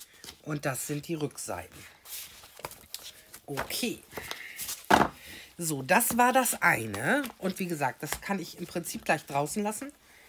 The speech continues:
Da arbeite ich nämlich gleich mit. Und jetzt kommen wir zu dem Kaffeeset. Ähm,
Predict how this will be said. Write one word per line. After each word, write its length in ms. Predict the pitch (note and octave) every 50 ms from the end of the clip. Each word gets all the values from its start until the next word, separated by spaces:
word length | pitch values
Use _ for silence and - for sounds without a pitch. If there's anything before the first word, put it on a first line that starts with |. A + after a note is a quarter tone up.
| - - _
Da 140 | - D3+ D3
arbeite 440 | - D#3 E3+ F#3+ G3 F3+ - - D3
ich 200 | - - - -
nämlich 320 | C3+ B2 B2+ A#2+ - -
gleich 440 | - C3 B2 A#2 A2+ A2 G#2+ - -
mit. 380 | D3 G3 A#3+ A#3 - - - - - - _ _ _ - - - - - - - _ _
Und 100 | F#3 G3
jetzt 220 | G3+ G3+ G3+ -
kommen 200 | - - G#3+ G3
wir 100 | F#3 F3+ - - _ _
zu 140 | - - E3
dem 220 | D3+ C#3+ C#3 - -
Kaffeeset. 880 | - - - C#3+ - D3 C3 C3 - - G3+ A#3+ B3+ - - - - - - - - _ - - - - - _ - - - - - - - - - - - - - - - - _ _ _ - - - -
Ähm, 720 | G3 G3+ G#3 G#3+ G#3+ A3 A3 A3+ A3+ A3+ A3+ A3+ A3+ A3